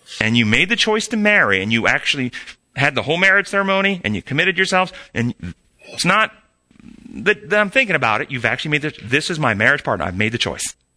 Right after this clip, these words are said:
Did something in you change when you made that choice?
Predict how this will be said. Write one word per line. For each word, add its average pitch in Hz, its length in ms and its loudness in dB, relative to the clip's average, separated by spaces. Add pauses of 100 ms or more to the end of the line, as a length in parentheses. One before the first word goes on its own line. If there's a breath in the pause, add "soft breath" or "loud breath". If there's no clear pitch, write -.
(1300)
Did 123 120 2
something 180 320 0
in 170 60 0
you 151 100 0
change 143 380 2
when 98 100 0
you 90 60 -2
made 87 140 -2
that 73 120 -6
choice? - 300 -10